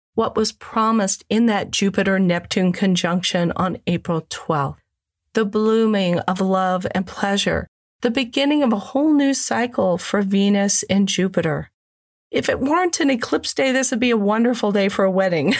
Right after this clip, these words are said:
<laughs> I have to say. Anytime we're beginning a new cycle between two planets, it's a little bit like a new moon. We're planting seeds, and these are nice seeds. This is the coming together of the two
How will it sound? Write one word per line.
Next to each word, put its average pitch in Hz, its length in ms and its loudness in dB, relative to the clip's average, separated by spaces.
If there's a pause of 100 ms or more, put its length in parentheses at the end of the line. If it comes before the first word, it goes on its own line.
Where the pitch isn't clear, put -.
<laughs> 523 140 -6
I 220 220 0
have 202 180 -4
to 185 120 -2
say. 175 440 0 (360)
Anytime 233 540 0
we're 214 140 2
beginning 208 600 0
a 190 60 2
new 208 300 2
cycle 214 580 0
between 190 540 0
two 190 240 -2
planets, 226 600 -2
it's 208 140 -6
a 247 60 -4
little - 260 -6
bit - 260 -4
like 294 320 -2
a 294 60 2
new 202 240 2
moon. 170 420 0 (480)
We're 220 100 -2
planting 233 680 0
seeds, 190 720 0 (320)
and 233 100 0
these 240 180 0
are 254 120 2
nice 240 480 2
seeds. 247 640 0 (160)
This 262 220 0
is 262 160 -2
the 254 100 -2
coming 254 460 0
together 214 480 0
of - 240 -4
the 220 100 -2
two 220 640 0